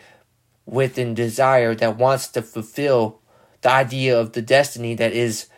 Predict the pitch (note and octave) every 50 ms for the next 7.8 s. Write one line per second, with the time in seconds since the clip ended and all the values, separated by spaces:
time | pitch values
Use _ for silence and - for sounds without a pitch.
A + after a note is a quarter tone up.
0 | _ _ _ _ _ _ _ _ _ _ _ _ _ C#3+ D3 D3+ C#3+ C3+ B2+ A2+
1 | - - C#3 C#3+ D3 C#3+ - - - B2+ - - _ _ _ _ _ _ _ B2+
2 | B2+ A#2+ B2+ A#2+ A#2 A2+ B2+ A#2 A#2 - - A2+ G#2 A#2 G#2+ G#2 - - C3 B2
3 | A#2+ A2+ G#2+ G#2 - A#2+ G#2+ A#2 A#2 A#2 A#2 A2+ B2+ C3 C3 A#2+ - C3 A#2+ A#2
4 | B2+ B2 A#2 - A#2 A2 A2+ A2+ A#2 A#2+ A#2+ A2+ G#2+ - C3 C3+ C3 A#2 - -
5 | G#2+ A2+ - _ _ _ _ _ A#2+ G#2+ - - A2+ G#2+ G#2+ G#2+ - - - _
6 | _ _ _ _ _ _ _ _ _ _ _ _ _ _ _ _ - - B2 A#2+
7 | A2+ - - A2+ - - - - A#2+ A2+ - - - - - -